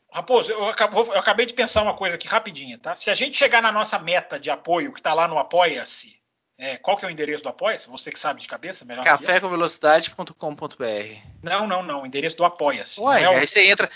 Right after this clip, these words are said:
Speaker 2: você entra no cafécomvelocidade ponto com ponto B R e tem um link direto pra onde você precisa ir.
Speaker 1: É, mas é, tá lá embaixo no site, o Will, o Will fica deixando lá embaixo. Mas enfim, depois eu brigo com o Will. É,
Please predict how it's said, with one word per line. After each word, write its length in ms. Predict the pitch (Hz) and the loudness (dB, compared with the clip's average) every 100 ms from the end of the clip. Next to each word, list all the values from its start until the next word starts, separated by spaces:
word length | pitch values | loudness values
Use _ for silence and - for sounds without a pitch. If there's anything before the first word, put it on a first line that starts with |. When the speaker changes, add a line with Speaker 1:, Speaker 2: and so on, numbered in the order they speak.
| - | -12
Speaker 2:
você 180 | - 208 | 0 2
entra 200 | 175 170 | 2 0
no 80 | 165 | 0
cafécomvelocidade 880 | 160 151 151 147 151 147 - 135 135 | 2 2 0 -2 -2 -2 2 2 2
ponto 220 | 143 139 | -6 -10
com 180 | 147 139 | -6 -6
ponto 200 | 135 147 | -6 -6
B 80 | 175 | -2
R 120 | 170 | -2
e 40 | 180 | -4
tem 140 | 233 | -6
um 80 | 233 | -6
link 260 | 202 190 | -6 -8
direto 380 | 175 190 160 151 | -6 -2 0 0
pra 100 | - | -4
onde 140 | 151 151 | -8 -8
você 180 | 147 | -12
precisa 400 | 160 147 147 143 | -12 -14 -12 -10
ir. 120 | 120 113 | -10 -8
Speaker 1:
É, 220 | 247 233 | -8 -6
mas 180 | 202 196 | -2 0
é, 80 | 247 | 4
tá 160 | 262 | 4
lá 140 | 247 269 | 4 4
embaixo 340 | 180 185 - | 4 4 2
no 80 | 147 | -4
site, 320 | 175 180 202 | 0 0 -2
o 60 | 202 | -8
Will, 200 | 240 233 | -8 -8
o 100 | 190 | -6
Will 140 | 220 247 | -4 -2
fica 160 | 247 | 0
deixando 320 | 226 - 196 | 0 0 -2
lá 80 | 180 | -2
embaixo. 320 | 185 110 - | 0 -2 -2
Mas 160 | 151 170 | -2 -2
enfim, 180 | 196 143 | -6 -8
depois 280 | 135 - 196 | -4 -2 -2
eu 40 | |
brigo 240 | 180 180 | -2 -6
com 120 | 180 180 | -4 -4
o 20 | |
Will. 180 | 120 - - - - | -4 -10 -14 -16 -4
É, 640 | 147 156 147 143 135 123 | 4 6 6 2 -4 -6